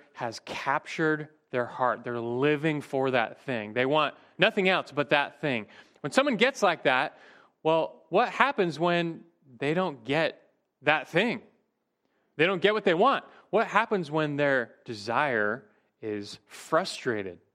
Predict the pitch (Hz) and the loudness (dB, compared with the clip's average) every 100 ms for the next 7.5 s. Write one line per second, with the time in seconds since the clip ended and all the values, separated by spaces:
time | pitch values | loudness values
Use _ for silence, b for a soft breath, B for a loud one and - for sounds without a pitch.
0 | _ _ _ _ _ _ _ _ 135 202 | _ _ _ _ _ _ _ _ 0 0
1 | - 139 180 214 - _ _ _ _ _ | 2 2 2 -2 -16 _ _ _ _ _
2 | _ _ - - 170 247 - 190 120 - | _ _ -18 -6 -2 -2 0 0 0 -2
3 | - - _ _ _ _ _ _ _ _ | -20 -20 _ _ _ _ _ _ _ _
4 | - 127 160 147 156 151 151 - - - | -4 -2 -2 0 0 0 -4 -12 -12 -4
5 | 151 165 170 - - 147 160 160 147 - | 0 2 0 -4 -4 0 2 2 -2 -16
6 | _ - 196 226 208 139 110 - - 127 | _ -10 -2 -2 -2 -4 -4 -6 -4 -4
7 | 131 151 156 156 | -2 -2 -2 -4